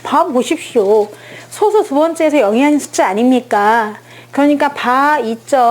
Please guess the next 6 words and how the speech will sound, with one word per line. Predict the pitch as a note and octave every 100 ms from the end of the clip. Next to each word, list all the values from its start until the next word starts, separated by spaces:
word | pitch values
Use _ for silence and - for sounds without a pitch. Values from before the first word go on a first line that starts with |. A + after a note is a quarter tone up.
| C4 G#3 - - - - - - - - - - - - - - - - - - - - - - -
이점육팔삼공 | A3+ A3+ C#4 D#4 E4 E4+ E4
아닙니까? | G#3 A#3 B3+ B3 A3 G#3+ A#3+ A#3 - - - - - -
해서 | D4+ E4 A4+ - - - - - - - - -
마이너스 | G#3 C4 C#4+ C#4+ A#3
이 | C4 C#4+
더하기 | A3 A3+ A#3 A#3 D4+